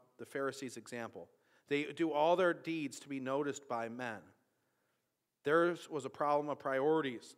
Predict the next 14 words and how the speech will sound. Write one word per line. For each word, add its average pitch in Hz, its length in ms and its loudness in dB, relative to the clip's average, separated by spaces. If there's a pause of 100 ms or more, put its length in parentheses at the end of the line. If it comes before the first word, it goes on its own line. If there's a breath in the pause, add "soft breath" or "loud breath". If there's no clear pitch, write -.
(140)
Their 131 100 -4
first 156 280 -2
priority 147 420 0
was 131 180 -6
social 156 320 -2
status, 107 580 -8
to - 60 -12
which 139 220 -2 (420)
end 139 320 -2
God 135 300 0
was 131 160 -4
but 127 180 -4
a 127 40 -6
means. 113 520 -12